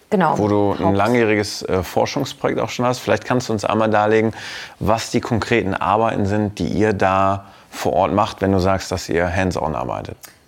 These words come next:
Speaker 1: Ja, also zweitausend, ich habe ganz lange Jahre für andere Organisationen gearbeitet, aber zweitausendvierzehn habe ich meine eigene Organisation gegründet, die Costa Rican Alliance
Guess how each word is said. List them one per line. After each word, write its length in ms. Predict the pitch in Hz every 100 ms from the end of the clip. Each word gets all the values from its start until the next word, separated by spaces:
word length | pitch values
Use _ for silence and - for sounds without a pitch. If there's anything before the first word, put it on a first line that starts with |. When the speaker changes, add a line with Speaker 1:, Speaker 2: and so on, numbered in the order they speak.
| _
Speaker 1:
Ja, 220 | 180 170 190 226
also 180 | 190 175
zweitausend, 640 | - 220 220 220 190 214
ich 60 | 175
habe 80 | 190
ganz 240 | 196 208
lange 220 | 202 190
Jahre 260 | 180 175 190
für 180 | - -
andere 180 | 233 226
Organisationen 800 | 190 214 214 202 196 - 208 208
gearbeitet, 580 | 185 180 190 190 180 -
aber 220 | 170 160
zweitausendvierzehn 840 | - 175 180 170 156 247 254 202
habe 120 | 175
ich 100 | -
meine 240 | 156 156 -
eigene 540 | 180 202 220 214 185 - _ _
Organisation 720 | 190 190 185 180 - 180 185
gegründet, 460 | 180 - 175 180 170
die 60 |
Costa 340 | - 175 - 175
Rican 280 | 180 -
Alliance 580 | - 165 156 156 160 -